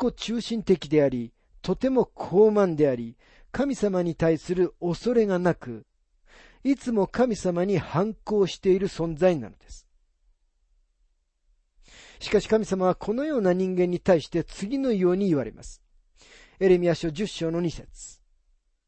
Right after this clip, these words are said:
異邦人の道を見習うな。そしてまた、神様はイザヤ書三十章の二十一節で、これが道だ、これに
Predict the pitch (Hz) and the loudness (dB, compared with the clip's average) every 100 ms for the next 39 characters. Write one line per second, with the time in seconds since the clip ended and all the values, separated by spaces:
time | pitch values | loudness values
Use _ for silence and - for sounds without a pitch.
0 | _ _ _ _ _ _ _ _ _ - | _ _ _ _ _ _ _ _ _ -20
1 | - _ 190 202 196 285 226 208 190 180 | -20 _ 2 4 4 2 -2 -2 0 0
2 | 180 165 - 240 208 160 156 170 175 151 | 0 -4 -4 2 2 2 2 4 6 4
3 | 107 87 _ _ _ _ _ _ _ _ | 2 -12 _ _ _ _ _ _ _ _
4 | _ _ _ _ - - - _ _ - | _ _ _ _ -20 -20 -20 _ _ -4
5 | 208 226 214 214 233 233 202 185 180 175 | -2 2 4 4 2 2 0 2 4 4
6 | 170 240 208 196 - 185 208 226 - 196 | 4 2 2 -2 -2 -2 -2 -8 -2 -2
7 | 185 185 233 175 190 196 160 139 143 117 | 0 -2 -2 -2 -4 -2 -4 -6 -6 -8
8 | 98 _ _ _ _ _ _ _ _ _ | -10 _ _ _ _ _ _ _ _ _
9 | _ _ _ _ _ - 185 233 220 208 | _ _ _ _ _ -4 4 4 4 0
10 | 170 135 123 101 _ _ _ _ - - | -2 -6 -10 -10 _ _ _ _ -12 0
11 | 196 247 233 | 2 2 -2